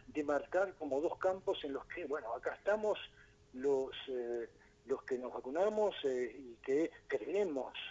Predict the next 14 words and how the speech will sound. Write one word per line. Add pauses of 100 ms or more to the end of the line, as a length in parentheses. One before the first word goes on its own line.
(160)
eh,
en
la
vacuna
y
en
la
pandemia, (160)
y
allá
están (420)
los (200)
descreídos,
lo-,